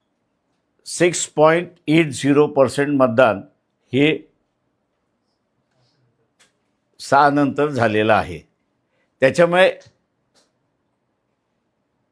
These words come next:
इलेक्शन कमिशनचाच डॉक्युमेंट आम्ही असणारं कोर्टापुढे प्रोड्यूस केलेला आहे, पण त्याच्यावरती कोर्ट रिअलाइज झा-, रिअलाइज झालेला नाही.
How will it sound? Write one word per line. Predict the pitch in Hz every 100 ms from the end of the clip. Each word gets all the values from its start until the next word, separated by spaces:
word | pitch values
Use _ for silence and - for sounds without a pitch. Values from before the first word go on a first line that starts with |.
| _ _ -
इलेक्शन | 151 165 - 202
कमिशनचाच | 180 185 185 - 180 175 190 190 160
डॉक्युमेंट | 165 165 170 180 175
आम्ही | 151 156
असणारं | 160 - 156 160
कोर्टापुढे | 143 135 147 135 147 147
प्रोड्यूस | 135 131 131 131
केलेला | 127 117 110 110
आहे, | 98 107 - _ _ _ _
पण | 143 123
त्याच्यावरती | 135 - 151 151 143
कोर्ट | 165 156 160 160
रिअलाइज | 123 131 139 147 147
झा-, | 143 139 131
रिअलाइज | 127 131 131 147 127
झालेला | 131 127 131 131
नाही. | 117 104